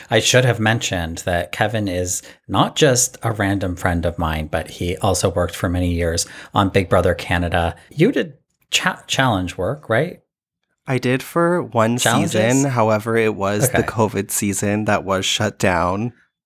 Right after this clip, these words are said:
Speaker 1: Mm. Mm-hmm.
Speaker 2: Good memories.
Speaker 1: There was a lot of drama around that one. And, uh, went on to also work on Canada's Drag Race,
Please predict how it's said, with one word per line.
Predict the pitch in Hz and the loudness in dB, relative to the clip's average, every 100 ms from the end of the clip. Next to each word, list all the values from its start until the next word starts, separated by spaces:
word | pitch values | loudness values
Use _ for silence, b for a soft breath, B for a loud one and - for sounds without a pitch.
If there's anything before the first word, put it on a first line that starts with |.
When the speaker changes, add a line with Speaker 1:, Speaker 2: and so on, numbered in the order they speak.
| - | -2
Speaker 1:
Mm. | 117 131 127 113 107 98 90 85 85 90 95 - _ b b b _ - | 2 4 4 2 -2 -4 -6 -8 -10 -14 -16 -18 _ b b b _ -6
Mm-hmm. | 110 113 107 | -4 -2 -4
Speaker 2:
Good | 107 120 | 2 4
memories. | 113 110 104 101 95 95 117 - - | 4 4 4 2 2 0 0 -2 -2
Speaker 1:
There | 107 | -4
was | 104 | -2
a | |
lot | 101 131 | 0 0
of | |
drama | 135 104 104 101 85 | 0 0 2 0 -2
around | 80 78 76 | -4 -6 -6
that | 78 87 | -8 -8
one. | 87 87 107 B B B B B _ - | -8 -10 -14 B B B B B _ -4
And, | 107 107 107 107 107 104 101 - - - | 2 4 6 4 4 0 0 -2 -4 -4
uh, | 113 104 98 101 120 | 0 2 0 -2 -4
went | 113 101 | -2 0
on | 95 | -2
to | - | -2
also | 95 95 95 | -4 -6 -4
work | 92 - | -4 -4
on | 90 85 85 87 - _ _ _ _ | -4 -4 -4 -8 -16 _ _ _ _
Canada's | - 92 92 - | -6 -2 -2 -2
Drag | 95 80 - | -2 -2 -2
Race, | 85 123 | -2 -2